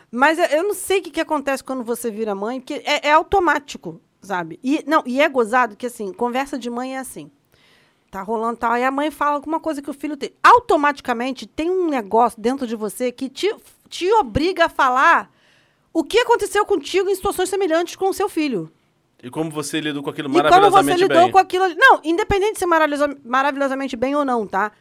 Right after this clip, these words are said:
Speaker 1: Mas é um gatilho que, tipo assim, eh,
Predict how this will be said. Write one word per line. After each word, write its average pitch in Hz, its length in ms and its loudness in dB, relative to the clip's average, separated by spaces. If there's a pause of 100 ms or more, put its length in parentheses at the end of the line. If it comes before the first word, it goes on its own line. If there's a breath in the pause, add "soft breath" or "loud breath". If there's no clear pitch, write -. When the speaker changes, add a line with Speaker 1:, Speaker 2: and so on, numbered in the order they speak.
(300 soft breath)
Speaker 1:
Mas 254 220 -2
é 320 100 4
um 403 120 2
gatilho 359 640 2
que, 294 100 -8
tipo - 180 -8
assim, 311 280 -6 (460 soft breath)
eh, 220 140 -8